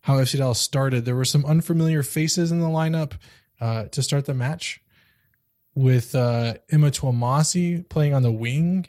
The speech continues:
and, uh, Sorillo got an-, uh, another rollout in, in front of the D and kind of like a dual six with Acosta. And, you know, I guess maybe not an unfamiliar face, but,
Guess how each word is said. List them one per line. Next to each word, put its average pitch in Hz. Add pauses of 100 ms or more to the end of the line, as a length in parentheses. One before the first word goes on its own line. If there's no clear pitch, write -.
(140)
and, 120 (140)
uh, 117
Sorillo 147
got 143
an-, 143
uh, 131
another 135
rollout 139 (120)
in, 127
in 127
front 131
of 123
the 120
D 127
and 123
kind 127
of 117
like 117
a 117
dual 127
six -
with 127
Acosta. 127 (1080)
And, 196 (840)
you 147
know, 156
I 147
guess 160
maybe 165
not 160
an 147
unfamiliar 147
face, 131
but, 117